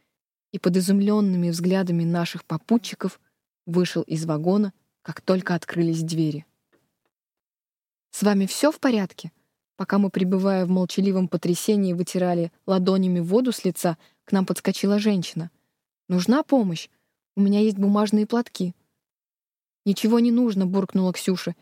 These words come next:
и, схватив меня за руку, утянула в начало вагона, где никто не видел, что произошло. «Фу, какая гадость! Мерзость!»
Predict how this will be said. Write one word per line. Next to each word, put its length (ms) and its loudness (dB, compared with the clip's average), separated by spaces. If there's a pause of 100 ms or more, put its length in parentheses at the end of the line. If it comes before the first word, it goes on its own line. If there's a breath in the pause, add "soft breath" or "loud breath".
(120)
и, 60 -8
схватив 460 -2
меня 260 0
за 200 2
руку, 260 -6 (240 soft breath)
утянула 400 2
в 80 -2
начало 400 0
вагона, 480 0 (260)
где 160 2
никто 320 0
не 160 2
видел, 280 0
что 200 -6
произошло. 640 -2 (800)
«Фу, 280 -4
какая 420 0
гадость! 680 -2 (400)
Мерзость!» 840 0